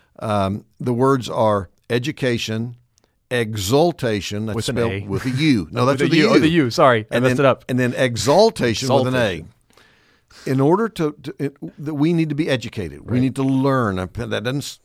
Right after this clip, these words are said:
Speaker 1: I know people says, "God, that sounds so scholastic. It sounds so heady." Well, um,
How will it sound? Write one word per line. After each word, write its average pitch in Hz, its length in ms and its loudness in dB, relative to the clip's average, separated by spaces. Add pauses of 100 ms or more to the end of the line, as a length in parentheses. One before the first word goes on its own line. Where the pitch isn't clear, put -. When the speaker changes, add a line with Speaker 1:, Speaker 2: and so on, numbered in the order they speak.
Speaker 1:
I 92 80 -10
know 110 120 -6
people 104 280 -4
says, 98 320 -6 (240)
"God, 104 100 -12
that - 100 -14
sounds 95 580 -12 (420)
so 143 240 -8
scholastic. - 1080 -12 (380)
It 104 100 -10
sounds 110 460 -2
so 98 480 -2 (200)
heady." 113 480 -2 (540)
Well, 151 380 2 (800)
um, 120 540 0